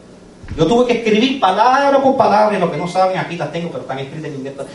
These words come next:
Tenía que escribir palabra por palabra y tuve que enseñarme español porque soy aquí de segunda generación, igual que mi hija, igual que mucha gente, de que nuestros hijos que vienen aquí, que tú le hablas español y te contestan en inglés,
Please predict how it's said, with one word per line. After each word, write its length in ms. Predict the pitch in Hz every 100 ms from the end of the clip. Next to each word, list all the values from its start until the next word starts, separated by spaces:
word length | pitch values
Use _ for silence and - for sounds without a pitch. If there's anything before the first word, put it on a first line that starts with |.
| -
Tenía 180 | 147 190
que 100 | 196
escribir 300 | 202 214 214
palabra 560 | 180 180 208 226 226
por 140 | 202 -
palabra 400 | 156 180 180 180
y 60 |
tuve 160 | 156 -
que 80 | 165
enseñarme 1040 | 139 147 147 175 196 214 214 220 226 - -
español 400 | 135 151 151 202
porque 220 | 180 160 143
soy 220 | 175 185
aquí 200 | 202 196
de 100 | 175
segunda 420 | - - 208 220
generación, 460 | 170 156 147 202 185
igual 280 | 147 123 -
que 100 | 110
mi 180 | 131
hija, 120 | 214 220
igual 420 | 226 - 123 -
que 60 |
mucha 300 | - 135 -
gente, 560 | 185 220 220 214 - - -
de 160 | 120
que 80 | 123
nuestros 340 | 127 139 131 196
hijos 220 | 208 196
que 100 | 139
vienen 200 | 156 160
aquí, 180 | 151 -
que 120 | 165
tú 160 | - 165
le 80 |
hablas 220 | 160 160 -
español 380 | 151 208 277 277
y 40 |
te 100 | -
contestan 400 | 120 - 143 139
en 60 | 135
inglés, 480 | 139 156 294 -